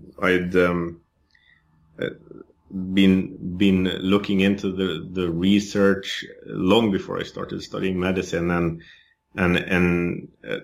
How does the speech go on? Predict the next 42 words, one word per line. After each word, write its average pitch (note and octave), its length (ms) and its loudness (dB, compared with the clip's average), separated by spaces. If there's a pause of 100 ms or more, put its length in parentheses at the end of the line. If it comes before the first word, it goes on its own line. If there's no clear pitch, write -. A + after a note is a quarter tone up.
(340)
I F#2 80 4
mean, F#2+ 340 4
doctors G#2+ 540 0
learn F#2+ 260 4
very G2 220 4
little F#2 380 -2
nutrition F2 540 -8
in E2 140 -4
medical - 400 -4
school. - 360 -6
I E2+ 100 -2
think, E2 340 -2
uh, E2 260 4 (520)
uh, F2 240 -2
over F#2+ 380 4
in F2+ 180 2
Sweden, F#2+ 500 2
medical F2+ 380 -2
school F2 320 -2
is F2 120 -4
five F2 280 0
and E2+ 100 -2
a D#2+ 60 -2
half E2+ 260 -4
years, F#2+ 500 4
and E2+ 220 -2
I D#2+ 200 0
think E2 280 -4
we F2+ 200 0
have E2 180 -2
maybe E2 560 0 (800)
one F2 540 2
day F2 380 2
of D#2+ 300 -4
lectures E2+ 800 -2
on, E2 400 0
on E2 300 2
nutrition E2 760 0
during E2+ 320 2
that E2 200 -2
whole E2 220 -2
time. F2 600 0